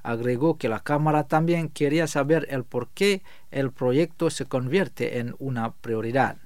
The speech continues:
Una delegación de la Cámara de Representantes asistirá a las reuniones y conferencias de organizaciones parlamentarias regionales. Esto contribuye al robusto funcionamiento de diplomacia de la Cámara de Representantes.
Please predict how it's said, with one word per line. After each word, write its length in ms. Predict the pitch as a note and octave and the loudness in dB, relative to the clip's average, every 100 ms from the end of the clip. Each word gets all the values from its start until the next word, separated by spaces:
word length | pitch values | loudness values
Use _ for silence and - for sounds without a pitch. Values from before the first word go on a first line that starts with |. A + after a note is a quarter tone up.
| - - - | -14 -8 0
Una 240 | A3 C4 | 6 8
delegación 560 | A#3+ A3+ G#3+ G#3 A#3 A3 | 10 10 8 6 4 4
de 80 | |
la 120 | A3 G#3+ | 4 6
Cámara 400 | G#3 F3+ D3+ C#3+ | 6 8 6 4
de 140 | G3+ | 2
Representantes 1080 | G3+ D#3+ D#3 D3+ C#3+ F#3+ G3 F#3+ F3+ E3 - | 2 0 -2 0 2 4 4 4 0 0 0
asistirá 920 | C3+ C3+ - C3 - C3 B2+ F3 E3 - - - | 0 0 0 -4 -4 -2 4 4 4 -2 -16 -10
a 180 | - B2+ | 2 4
las 240 | B2 A#2 - | 6 2 0
reuniones 760 | D#3+ A#3 A3+ G3+ F3 E3+ - | 2 2 4 4 4 2 0
y 120 | D#3 | -4
conferencias 840 | D#3 D3 C3+ C#3+ C3+ B2+ C3 - C3 | 0 0 2 2 2 0 -2 -2 -4
de 120 | C#3+ | -2
organizaciones 920 | - F#3+ F3 E3 D#3 D3 F3+ F#3 F3+ | 2 2 4 0 0 0 0 0 -2
parlamentarias 1000 | - E3 E3 E3 E3 E3 D#3+ D#3+ B2+ A2+ - | 0 2 4 4 2 0 4 6 6 2 0
regionales. 720 | B2 - D3 F#3 F3+ C3+ - - - - - - - | -4 0 2 4 2 -2 -8 -16 -16 -16 -16 -16 -6
Esto 400 | F3 F#3 A3 G#3+ | -4 0 2 4
contribuye 800 | G#3+ G3+ F3+ G3 G3 G#3 D#3 C#3+ | 4 2 0 0 0 2 4 2
al 220 | - C3+ C#3 | 2 4 4
robusto 520 | D#3 G3+ G3+ - F#3 | 2 2 0 2 0
funcionamiento 920 | - E3 E3 D#3 D3 F#3+ G#3 - F#3 | 2 -2 2 2 2 2 0 0 2
de 100 | D3+ | 2
diplomacia 800 | C#3+ - C#3 B2+ A#2 - E3+ D3+ | 0 -2 0 0 -2 -2 0 2
de 100 | B2+ | 0
la 120 | A#2+ | -4
Cámara 520 | - E3+ D#3+ D3 C3 | -2 -2 2 2 2
de 120 | C#3 | 2
Representantes. 1200 | D#3 A#2+ B2+ G#2+ B2 A2 B2+ A#2+ A2 A2+ G#2+ - | 0 -2 -6 -6 -4 0 0 0 -2 -4 -4 -8